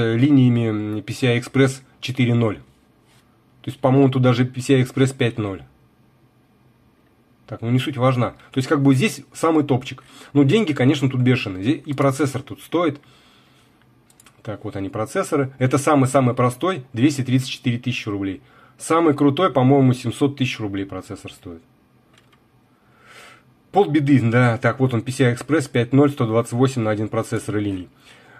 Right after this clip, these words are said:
Оперативная память. Вот это самое, <laughs> са-, самое, короче, самое такое. Если брать Д Д Р четыре, оперативная память именно специальная, м, для серверов. Во-первых, сто двадцать восемь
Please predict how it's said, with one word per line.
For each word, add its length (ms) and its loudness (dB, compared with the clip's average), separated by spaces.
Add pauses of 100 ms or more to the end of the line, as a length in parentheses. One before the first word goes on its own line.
(500)
Оперативная 540 4
память. 460 0 (400)
Вот 160 -4
это 160 0
самое, 340 -2 (140)
<laughs> 120 -2
са-, 300 -2
самое, 420 0
короче, 360 -8
самое 320 -6
такое. 400 -8 (420)
Если 280 0
брать 340 2 (760)
Д 120 2
Д 80 2
Р 100 4
четыре, 440 0
оперативная 540 -4
память 360 -4
именно 180 -6
специальная, 680 -8
м, 300 -10
для 360 -8
серверов. 460 -2 (1800)
Во-первых, 440 2
сто 200 0
двадцать 360 2
восемь 380 2